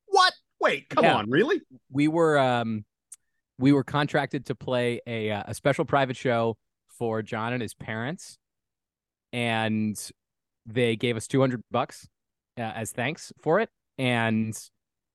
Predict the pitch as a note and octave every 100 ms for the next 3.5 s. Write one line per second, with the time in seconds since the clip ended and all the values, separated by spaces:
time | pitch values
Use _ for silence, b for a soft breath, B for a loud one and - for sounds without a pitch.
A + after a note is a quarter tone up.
0 | _ A2 C3+ B2+ A#2 - A#2+ C3 B2 B2
1 | - A#2+ A#2 C3 C3 D#3+ F#3+ - - A#2+
2 | A#2 A#2 A2+ A2+ - A#2+ A2+ A2+ - -
3 | G#2 G2+ - A2